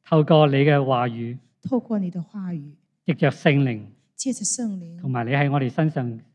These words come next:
Speaker 1: 嘅作為。
Speaker 2: 還有你在我們身上的作為。
Speaker 1: 建立我哋對你嘅信心。
Speaker 2: 建立起我們對你的信心。
Speaker 1: 無論我哋個人嘅境況係點樣。
Speaker 2: 不論我們個人的境況如何。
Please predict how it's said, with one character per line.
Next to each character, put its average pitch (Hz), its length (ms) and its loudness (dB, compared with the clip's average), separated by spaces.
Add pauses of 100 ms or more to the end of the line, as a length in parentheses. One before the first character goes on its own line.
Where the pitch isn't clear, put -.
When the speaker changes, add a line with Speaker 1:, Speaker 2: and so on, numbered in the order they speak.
Speaker 1:
嘅 131 100 -8
作 127 160 -4 (100)
為。 107 140 -14 (120)
Speaker 2:
還 240 180 0
有 214 220 2
你 190 320 -6
在 254 180 -4
我 196 100 -2
們 170 140 -10
身 185 240 -4
上 185 200 -10
的 170 100 -16
作 175 260 -10
為。 165 320 -14
Speaker 1:
建 156 180 4
立 156 60 6
我 143 260 0
哋 135 240 2
對 131 200 -2
你 120 60 -4
嘅 127 120 -8
信 123 260 -8
心。 131 320 -6 (100)
Speaker 2:
建 240 260 -4
立 220 100 -4
起 202 180 -14
我 180 140 -14
們 180 140 -12
對 220 200 -4
你 170 140 -10
的 139 100 -20
信 165 300 -10
心。 175 340 -12 (800)
Speaker 1:
無 156 80 -2
論 147 260 4
我 156 120 4
哋 151 120 4
個 156 160 6
人 127 140 4
嘅 139 160 -2
境 143 220 2
況 131 200 2
係 123 120 -2
點 117 200 -6
樣。 107 240 -12 (220)
Speaker 2:
不 214 100 -4
論 226 140 0
我 196 120 -4
們 170 140 -10
個 220 220 -8
人 180 160 -8
的 185 80 -10
境 165 300 -14
況 185 360 -10
如 160 160 -20
何。 165 400 -20